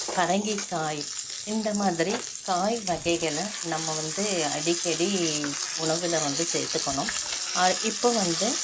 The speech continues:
பூண்டு, தக்காளி அரைச்சது ஒன்று ரெண்டு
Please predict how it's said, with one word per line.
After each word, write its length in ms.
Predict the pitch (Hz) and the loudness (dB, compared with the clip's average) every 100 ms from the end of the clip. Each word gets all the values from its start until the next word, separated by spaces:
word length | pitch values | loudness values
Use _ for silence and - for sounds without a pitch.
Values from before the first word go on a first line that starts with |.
| - - - - | -2 -2 -2 0
பூண்டு, 460 | 226 226 240 226 233 330 - - - - - - - 196 | 2 4 4 4 4 2 -2 -2 -2 -2 -4 -4 -2 0
தக்காளி 440 | 175 - 233 220 180 | 0 2 2 4 2
அரைச்சது 540 | 170 175 - 190 165 151 - 180 | 2 2 4 2 4 0 0 2
ஒன்று 240 | 185 180 180 | 2 2 2
ரெண்டு 200 | 180 | 2